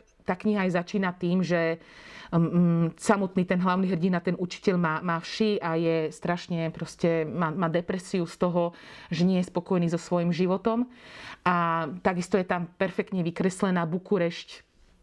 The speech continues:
komunistický režim, e, socializmus, také, také ponuré opisy, úplne to cítite, proste tá kniha je jedna čistá depka. A on si,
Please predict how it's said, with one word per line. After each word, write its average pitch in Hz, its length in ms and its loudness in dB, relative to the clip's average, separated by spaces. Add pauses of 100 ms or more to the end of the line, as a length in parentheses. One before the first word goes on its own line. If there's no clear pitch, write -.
(840)
komunistický 202 800 2
režim, 170 480 0
e, - 20 -18 (540)
socializmus, 175 1040 2
také, 175 320 -2
také 180 240 -4
ponuré 208 560 2
opisy, 180 640 -2 (320)
úplne 190 240 2
to 190 160 2
cítite, 190 640 0
proste 185 320 -4
tá 180 160 0
kniha 208 320 0
je 180 40 0 (120)
jedna 202 160 -2
čistá 196 320 -2
depka. 175 480 -4 (680)
A - 160 2
on 254 160 2
si, - 400 -4